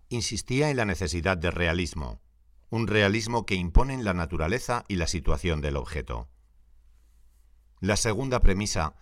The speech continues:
se centraba en la preocupación y el amor por la racionalidad, y pretendía llamar la atención sobre el sujeto de la operación, sobre el modo en que debe moverse éste. Pero frente a una pregunta del tipo, "¿Cómo puede uno fiarse de una determinada persona?",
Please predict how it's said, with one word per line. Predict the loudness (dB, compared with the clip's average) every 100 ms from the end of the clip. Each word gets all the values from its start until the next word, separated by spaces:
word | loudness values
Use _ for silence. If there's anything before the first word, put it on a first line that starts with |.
| -12
se | -4
centraba | -2 -2 -2 0 0
en | 0
la | 0 0
preocupación | 0 0 -2 0 0 0 -4
y | -2
el | -2
amor | -2 -2 -2
por | -2
la | 0 0
racionalidad, | 0 -4 -4 -4 -4 -2 -2 -4 -20 _ _ -20 -8
y | 0
pretendía | 0 0 -2 0 0
llamar | -2 -2 -2
la | 0
atención | -2 -4 -6 -6 -8
sobre | -4 0 2 2
el | 0
sujeto | -2 -2 -4 -4
de | -4
la | -4 -2
operación, | -2 -4 -4 -4 -4 -12 -20 -16
sobre | -4 2 4
el | 2
modo | 0 -2 -2
en | -4
que | -4
debe | -2 0 -2
moverse | -4 -4 -6 -6 -6
éste. | -6 -8 -12 -12 _ _ _ _ _ -20 -8
Pero | -4 -2 -2
frente | -4 -4 -2 -2
a |
una | -4 -4
pregunta | -4 -4 -4 -2
del | -2 -4
tipo, | -4 0 0 -2 -10 _ _ _ _ -8
"¿Cómo | -4 -4
puede | 4 4 4
uno | -4 -4
fiarse | -4 -2 -2 -2 -4
de | -4
una | -6 -6
determinada | -6 -6 -6 -4 -4 -4
persona?", | -6 -6 -6 -4 -6